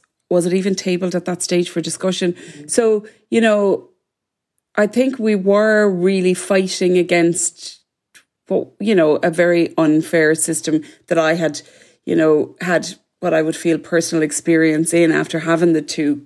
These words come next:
Speaker 1: kids, felt very different about my role as a woman, was very kind of shell-shocked, um, had learned a lot of adult lessons quite early. And, you know, people will say you were an adult,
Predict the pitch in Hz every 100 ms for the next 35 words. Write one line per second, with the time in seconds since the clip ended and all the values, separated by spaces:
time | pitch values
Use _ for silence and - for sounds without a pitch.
0 | - 160 143 - 151 135 175 180 175 147
1 | 151 151 156 151 147 - _ 185 165 160
2 | 160 156 151 151 156 156 156 - _ _
3 | - - 160 156 - 170 170 165 - 160
4 | 151 - - _ _ _ - - 180 175
5 | 170 175 160 - - - - _ _ _
6 | _ 185 175 170 165 165 165 - 170 160
7 | 165 170 160 165 165 165 165 156 156 151
8 | 160 - 156 - 160 156 156 156 147 147
9 | _ - 202 180 175 165 156 - 196 170
10 | 156 151 180 165 151 165 165 156 143 147
11 | - -